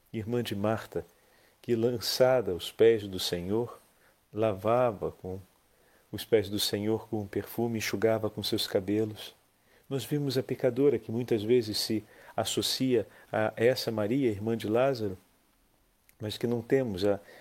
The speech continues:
a correspondência precisa de tratar-se da mesma pessoa,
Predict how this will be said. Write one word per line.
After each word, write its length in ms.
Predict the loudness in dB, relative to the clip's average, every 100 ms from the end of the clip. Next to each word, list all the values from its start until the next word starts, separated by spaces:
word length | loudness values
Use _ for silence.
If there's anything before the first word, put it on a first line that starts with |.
| -20 -20 _
a 160 | -6 -6 -8 _ _ _ -20
correspondência 1120 | -6 0 0 0 0 0 4 2 2 0 -2 -4 -4
precisa 560 | -4 -2 0 -2 -2
de 140 | -4 -2
tratar-se 480 | -2 2 2 0 0
da 100 | 0
mesma 300 | 0 -2 -4
pessoa, 500 | -4 2 2 2